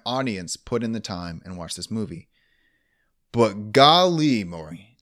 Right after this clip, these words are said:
did I suffer. This movie sucks. I hated it. Hated it. And I want, first of all, I went in not liking it. I'm not a fan of Millie Bobby Brown.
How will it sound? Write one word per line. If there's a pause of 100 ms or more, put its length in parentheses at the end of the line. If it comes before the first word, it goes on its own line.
did
I
suffer. (800)
This
movie (840)
sucks. (420)
I (280)
hated
it. (720)
Hated
it.
And
I
want, (240)
first
of
all, (300)
I
went
in
not
liking
it. (120)
I'm
not
a
fan
of
Millie
Bobby
Brown.